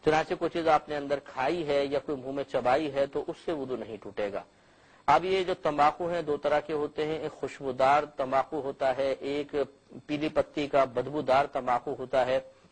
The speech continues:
अगर तो खुशबूदार तंबाकू है, तो हल्की सी बस कुल्ली करें, आप नमाज पढ़ सकते हैं, मुंह से महक आ रही हो, कोई बात नहीं है। लेकिन अगर बदबूदार तंबाकू है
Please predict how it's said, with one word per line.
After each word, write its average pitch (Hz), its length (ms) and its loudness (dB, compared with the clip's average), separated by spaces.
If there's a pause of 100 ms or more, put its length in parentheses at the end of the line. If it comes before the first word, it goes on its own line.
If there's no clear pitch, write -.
(440)
अगर 156 220 6
तो 180 100 0
खुशबूदार 156 640 4
तंबाकू 165 500 2
है, 170 220 4
तो 165 120 -4
हल्की 143 260 -2
सी 151 80 -8
बस 156 140 -2
कुल्ली 156 340 -4
करें, 156 280 2
आप 143 180 2
नमाज 131 260 2
पढ़ - 180 -4
सकते 151 340 -6
हैं, 143 200 -2
मुंह 123 180 -8
से 139 140 -6
महक 127 340 0
आ 131 100 6
रही 135 140 2
हो, 143 120 2
कोई 117 220 -2
बात 127 300 2
नहीं 143 140 -4
है। 131 260 2 (360)
लेकिन 143 200 2
अगर 156 120 4
बदबूदार 139 600 2
तंबाकू 165 520 0
है 165 240 4